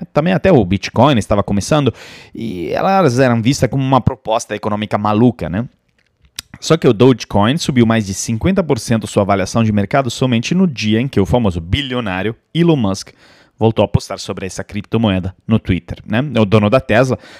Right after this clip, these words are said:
publicou uma pequena sequência de frases e isso já foi o suficiente para fazer com que o preço da moeda digital disparasse. Conforme apontou o índice CoinDesk, no final do dia vinte e um de fevereiro,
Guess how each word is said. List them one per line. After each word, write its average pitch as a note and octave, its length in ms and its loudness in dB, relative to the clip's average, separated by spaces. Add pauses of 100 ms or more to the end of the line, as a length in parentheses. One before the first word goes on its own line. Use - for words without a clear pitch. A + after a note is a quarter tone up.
publicou F3 300 2
uma G#3+ 140 4
pequena F#3 320 0
sequência B2 460 0
de F#2+ 120 -2
frases F#2 540 0
e G#2 60 0
isso C3 200 -2
já A2+ 160 0
foi G#2 260 0
o G2+ 40 2
suficiente A#2 760 -2
para - 160 0
fazer A2 260 2
com A2+ 140 0
que - 100 -2
o A2+ 100 2
preço - 440 -2
da A2+ 100 2
moeda F#2+ 340 -2
digital A#2+ 440 -2 (340)
disparasse. F#2+ 600 -2 (720)
Conforme A#2 340 0
apontou G#2 800 -2
o F#2+ 80 -6
índice A2 380 -2
CoinDesk, B2 760 0
no G#2+ 120 2
final G#2+ 320 0
do F#2 100 -2
dia F2 420 0
vinte F#2+ 180 -4
e A#2 80 0
um A2 40 2
de F#2+ 80 -4
fevereiro, D#3 460 2